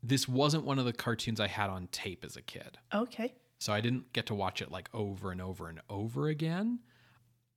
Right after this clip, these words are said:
Speaker 1: I like Gossamer as a character in, like, the classic cartoons. He's funny. Um, the whole joke of him really is just that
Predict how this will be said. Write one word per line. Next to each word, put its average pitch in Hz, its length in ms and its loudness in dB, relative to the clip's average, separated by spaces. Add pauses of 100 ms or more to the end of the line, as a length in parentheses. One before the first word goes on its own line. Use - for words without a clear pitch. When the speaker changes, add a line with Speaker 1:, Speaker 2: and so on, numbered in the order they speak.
(160)
Speaker 1:
I 135 140 6
like 120 640 2
Gossamer 220 720 2 (380)
as 156 220 4
a 165 60 0
character 175 600 2
in, 156 300 2
like, 156 200 0
the 156 100 -2
classic 147 560 2
cartoons. 156 540 0
He's - 260 -4
funny. 143 480 0 (320)
Um, 95 460 -2 (160)
the 117 100 -2
whole 156 180 0
joke 139 300 2
of 135 120 2
him 135 260 2 (280)
really 127 460 6
is 117 140 4
just - 320 2
that 117 180 2